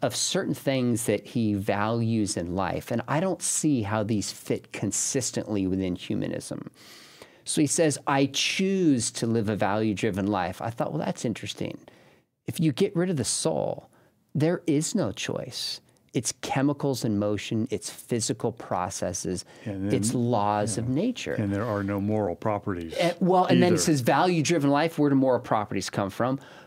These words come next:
Speaker 1: And he says, "I wanna help make the world a better place." That assumes that there's design and purpose and a standard by which a better
Speaker 2: Right.
Speaker 1: life looks.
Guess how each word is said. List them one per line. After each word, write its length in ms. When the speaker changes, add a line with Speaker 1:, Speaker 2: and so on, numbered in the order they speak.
Speaker 1:
And 140
he 40
says, 380
"I 100
wanna 260
help 280
make 240
the 80
world 320
a 40
better 280
place." 600
That 260
assumes 460
that 160
there's 180
design 720
and 200
purpose 560
and 160
a 60
standard 800
by 220
which 460
a 220
better 540
Speaker 2:
Right. 140
Speaker 1:
life 380
looks. 760